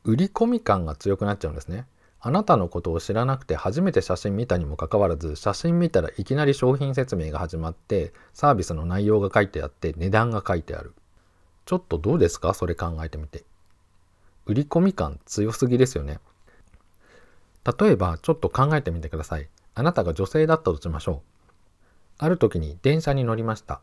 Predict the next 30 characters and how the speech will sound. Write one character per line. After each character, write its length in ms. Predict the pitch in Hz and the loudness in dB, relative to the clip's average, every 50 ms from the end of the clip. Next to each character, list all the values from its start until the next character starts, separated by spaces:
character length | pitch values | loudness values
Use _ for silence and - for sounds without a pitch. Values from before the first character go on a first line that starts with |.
| _ _ - | _ _ -4
座 100 | - 107 | -4 -2
席 240 | - - 151 - 160 | -2 -2 -2 0 0
に 80 | 160 | 0
座 180 | 151 135 143 135 | 0 0 2 2
っ 120 | 135 135 | 2 2
て 80 | - 131 | 2 -2
い 80 | 123 123 | -2 0
た 100 | 127 113 | 2 0
ら、 220 | 92 73 80 - _ - | 0 0 -2 -6 _ -4
目 100 | 110 120 | -2 0
の 100 | 151 165 | 2 2
前 200 | 175 180 147 98 | 2 2 2 0
に 160 | 78 73 - | -2 -6 -6
ち 80 | - - | -2 -2
ょ 40 | 208 | -2
っ 20 | |
と 140 | 214 - 101 | 0 -2 -4
か 160 | - - 85 | -2 -4 -6
っ 60 | - - | -4 2
こ 120 | - 156 | 4 4
い 100 | 180 196 | 6 6
い 20 | 147 | 4
男 200 | 110 101 95 90 | 2 0 -2 -2
性 160 | - 92 92 | -2 -2 0
が 120 | 101 135 | 2 0
座 160 | 135 - 95 92 | 0 0 -4 -4
っ 60 | 87 | -4
て 120 | - - | -4 -8
い 40 | 78 | -8
た。 180 | - - 80 | -6 -6 -8